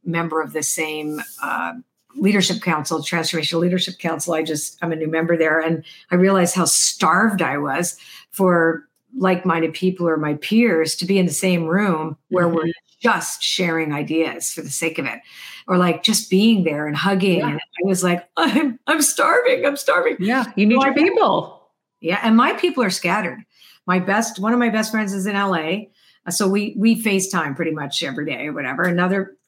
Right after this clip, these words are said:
Speaker 1: fr-, uh, two friends live different places. Another one, you know, here, like, in Toronto, but that's two hours away. So they're like, I'm
Speaker 2: Mine
Speaker 1: scared.
Speaker 2: too. I feel the same way. I get to FaceTime with my bestie in Boston.
Speaker 1: Yeah.
Speaker 2: Everybody else is all over the world.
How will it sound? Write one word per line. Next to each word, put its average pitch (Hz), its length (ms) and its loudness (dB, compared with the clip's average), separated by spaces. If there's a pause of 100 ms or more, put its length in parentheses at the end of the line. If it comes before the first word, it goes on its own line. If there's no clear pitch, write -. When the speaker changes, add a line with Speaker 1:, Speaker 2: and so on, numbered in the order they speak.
(100)
Speaker 1:
fr-, - 280 -16
uh, 202 140 -4
two 226 160 -2
friends 175 360 0
live 170 240 -2
different 160 300 -6
places. 156 560 -4
Another 156 380 -2
one, 156 340 -6 (320)
you 180 100 -2
know, 160 120 0
here, 170 420 0
like, 175 220 0
in 180 80 2
Toronto, 175 420 0
but 175 100 -2
that's 175 200 -2
two 185 160 -2
hours 156 240 -2
away. 147 320 -2
So 247 200 2
they're 233 160 4
like, 233 320 2
I'm 220 120 2
Speaker 2:
Mine 294 260 4
Speaker 1:
scared. 330 240 4
Speaker 2:
too. 415 240 4
I 185 140 2
feel 240 100 2
the 240 120 4
same 240 280 0
way. 294 160 4
I 185 60 2
get 190 140 0
to 190 60 -2
FaceTime 220 420 0
with 220 60 0
my 202 140 2
bestie 202 400 0
in 175 80 0
Boston. 165 600 -2
Speaker 1:
Yeah. - 60 -18 (300)
Speaker 2:
Everybody 220 460 2
else 220 220 0
is 202 120 0
all 196 300 2
over 220 180 2
the 196 80 2
world. 185 720 2